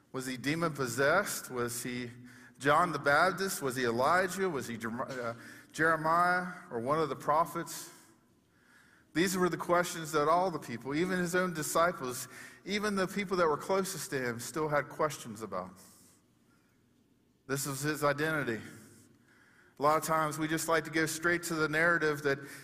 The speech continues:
Jesus is our Savior, that, that Jesus died for us, and that's all true, that's all very powerful. And I think we need to realize how he approached us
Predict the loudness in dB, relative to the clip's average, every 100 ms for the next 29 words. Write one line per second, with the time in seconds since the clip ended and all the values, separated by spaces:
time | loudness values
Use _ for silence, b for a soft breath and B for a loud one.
0 | B -2 0 0 -2 2 4 4 2 4
1 | 4 4 2 2 0 0 -2 -2 -4 -2
2 | 2 4 4 2 -4 -2 0 0 2 0
3 | -2 -2 0 2 2 0 2 0 2 2
4 | 2 0 -4 B B 0 2 2 0 -2
5 | 0 0 2 4 6 4 4 2 2 2
6 | -2 -2 0 0 -4 -8 -8 -8 -12